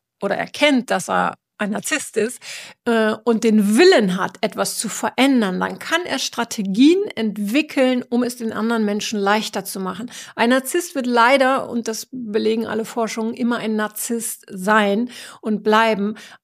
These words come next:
Aber wenn er wirklich gewillt ist, etwas zu verändern, dann ist er in der Lage, Strategien zu entwickeln. Natürlich mit Hilfe, mit fremder Hilfe. Selbst ist es oft ein bisschen schwierig. Und,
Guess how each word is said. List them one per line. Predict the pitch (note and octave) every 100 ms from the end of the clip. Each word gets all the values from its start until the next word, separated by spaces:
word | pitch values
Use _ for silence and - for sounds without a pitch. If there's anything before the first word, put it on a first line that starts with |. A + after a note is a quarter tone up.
| _ -
Aber | A3+ D#4 E4 C4
wenn | A#3+
er | A#3 G#3+ A3+
wirklich | G4 G4+ E4+ -
gewillt | C4+ A#3+ C4 C4
ist, | B3 -
etwas | G#3+ A3 -
zu | G#3
verändern, | - G#3+ - C#4 C4+ G3 E3+ F3+ - - -
dann | G3+ G#3 -
ist | C#4+ -
er | C#4+ C#4
in | A#3 B3
der | B3 B3
Lage, | A3 G#3 F#3+ F#3 G3+ A#3 B3
Strategien | - - G3+ G3 F#3 G3 G3+
zu | G3+ G#3+
entwickeln. | F#3+ F#3 G3 G#3+ G#3 A3
Natürlich | A3+ A#3 C4+ A#3+
mit | A#3 A3+
Hilfe, | C4+ D4
mit | A#3+ A#3
fremder | G#3 G3+
Hilfe. | F#3+ A3 A3+ A3
Selbst | G3+ G#3+ G#3
ist | - G3+
es | G3+
oft | F#3 -
ein | G3
bisschen | F#3 F#3+ F3+
schwierig. | A3+ A3+ A3+ A3 - - -
Und, | B3+